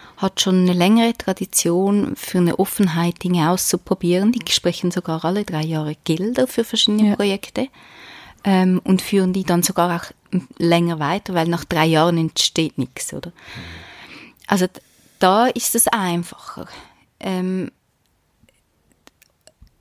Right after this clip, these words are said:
Speaker 1: deshalb sage ich, es, es kommt, es gibt Kantone,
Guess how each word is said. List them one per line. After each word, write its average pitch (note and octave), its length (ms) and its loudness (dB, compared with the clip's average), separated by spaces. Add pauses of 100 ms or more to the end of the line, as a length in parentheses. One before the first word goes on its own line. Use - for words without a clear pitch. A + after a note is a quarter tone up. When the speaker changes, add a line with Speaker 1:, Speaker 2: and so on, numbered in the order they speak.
(1600)
Speaker 1:
deshalb A3+ 360 2
sage F3 300 2
ich, - 220 -8
es, F#3+ 140 0
es - 200 -4
kommt, G3+ 360 0 (1080)
es - 140 -2
gibt - 260 0
Kantone, G3 920 2